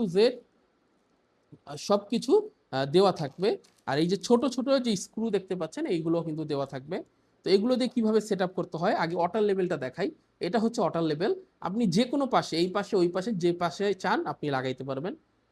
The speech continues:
আপনার সুবিধা মতো আপনি লাগায় নেবেন, কোনো সমস্যা নাই। অনেকে ভাবে কি, আহ, এটা হয়তো বাঁকা,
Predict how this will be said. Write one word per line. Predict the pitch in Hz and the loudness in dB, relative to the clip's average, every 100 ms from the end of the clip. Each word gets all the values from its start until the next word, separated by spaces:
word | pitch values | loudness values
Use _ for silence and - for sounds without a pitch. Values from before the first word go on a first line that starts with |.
| _ - | _ -8
আপনার | 135 - 151 143 | -8 -2 -2 -2
সুবিধা | - 202 208 | -2 0 2
মতো | 185 175 165 | 2 0 -2
আপনি | - 156 | -2 -2
লাগায় | 143 135 127 | 0 -2 -4
নেবেন, | 131 170 285 - | -2 -2 -2 -2
কোনো | 160 | -2
সমস্যা | 156 156 151 - 165 | -2 -4 -6 -6 -4
নাই। | 208 - _ - | -4 -8 _ -2
অনেকে | 185 214 240 | 0 2 2
ভাবে | 180 190 208 | 2 2 2
কি, | 214 262 160 - _ - | 2 2 2 -4 _ -2
আহ, | |
এটা | 139 180 | 0 2
হয়তো | 208 208 214 | 2 2 2
বাঁকা, | 190 156 170 | 2 2 4